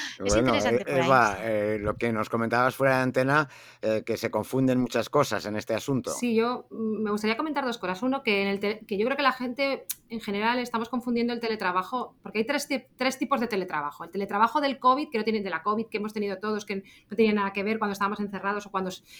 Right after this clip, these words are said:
Speaker 3: estamos enfermos o cuando estamos confia-, bueno, todo ese tipo de cosas, que es una cosa, que yo creo que lo hemos confundido.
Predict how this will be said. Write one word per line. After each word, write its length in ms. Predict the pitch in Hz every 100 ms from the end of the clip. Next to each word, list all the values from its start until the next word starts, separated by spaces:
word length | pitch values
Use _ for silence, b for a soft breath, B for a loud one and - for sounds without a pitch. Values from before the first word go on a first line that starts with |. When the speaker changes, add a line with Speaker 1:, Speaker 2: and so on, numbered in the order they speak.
| B
Speaker 3:
estamos 380 | 214 220 214 214
enfermos 440 | 208 220 226 220
o 60 | 226
cuando 200 | 226 214
estamos 260 | 208 214 220
confia-, 240 | 214 226
bueno, 200 | 247 226
todo 100 | 277
ese 140 | 277 277
tipo 200 | 262 226
de 100 | 202
cosas, 240 | 180 175
que 80 | 226
es 100 | 208
una 200 | 240 202
cosa, 340 | 185 226 285 294
que 60 | 190
yo 60 | 185
creo 100 | 214
que 80 | 226
lo 60 |
hemos 160 | 208 208
confundido. 600 | 180 175 165 190 240